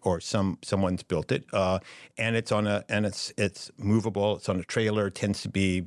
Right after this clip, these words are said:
you know, under eight feet in width, and it's some sort of length that's reasonable. Um, what we're talking about are regular conventionally built homes or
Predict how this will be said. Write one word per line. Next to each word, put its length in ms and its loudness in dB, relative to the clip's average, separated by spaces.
you 120 0
know, 180 -2
under 240 2
eight 240 -2
feet 400 -2
in 120 -2
width, 240 0
and 120 2
it's 160 -2
some 240 2
sort 200 0
of 260 -6
length 240 0
that's 240 -2
reasonable. 500 0
Um, 240 0
what 240 -2
we're 100 2
talking 380 -2
about 340 2
are 380 0
regular 680 0
conventionally 540 0
built 260 0
homes 400 0
or 240 -6